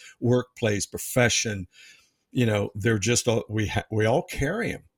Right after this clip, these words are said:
and they are developed very young. And we, we,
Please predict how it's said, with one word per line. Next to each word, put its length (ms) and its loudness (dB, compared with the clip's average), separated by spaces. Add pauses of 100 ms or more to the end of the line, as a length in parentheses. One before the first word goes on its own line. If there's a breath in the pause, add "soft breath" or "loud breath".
(140)
and 160 2
they 80 2
are 160 4
developed 460 -2
very 240 -2
young. 360 -6 (220)
And 380 -2
we, 240 -2 (120)
we, 300 -2